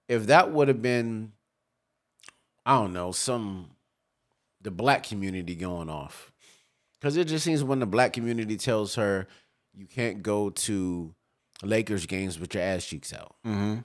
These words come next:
Speaker 1: You can't do this. You can't do that." She
Speaker 2: Mm-hmm.
Speaker 1: lashes out at them motherfuckers. But it's
Speaker 2: Mm-hmm.
Speaker 1: like, now because some white people online told you that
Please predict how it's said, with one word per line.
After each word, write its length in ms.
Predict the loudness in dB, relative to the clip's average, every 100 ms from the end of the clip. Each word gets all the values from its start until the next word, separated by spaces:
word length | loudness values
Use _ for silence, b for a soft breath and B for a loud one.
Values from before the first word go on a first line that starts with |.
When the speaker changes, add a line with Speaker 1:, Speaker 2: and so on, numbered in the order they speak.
| _ -20
Speaker 1:
You 100 | -6
can't 280 | -2 -2
do 140 | -2 -2
this. 220 | -2 -4
You 60 | -6
can't 280 | -6 -6 -6
do 120 | -6
that." 260 | -6 -8
She 200 | -4 -2 0
Speaker 2:
Mm-hmm. 200 | -2 2
Speaker 1:
lashes 520 | 4 4 2 -2 0
out 180 | 2 0
at 100 | -2
them 200 | -4 -4
motherfuckers. 720 | -6 -10 -12 -14 -20 -20 _ _
But 140 | -4
it's 160 | -2 -2
Speaker 2:
Mm-hmm. 60 | 0
Speaker 1:
like, 320 | 0 -2 -6 b b b -12 -2
now 240 | 0 0
because 680 | -2 -2 0 0 -2 -6 -10 _ _ _
some 180 | -4 0
white 220 | 0 -2
people 360 | -4 -6 -4
online 540 | -2 -2 -2 -2 -2 -4
told 360 | -4 -2 -2 -4
you 140 | -6
that 320 | -4 -4 -4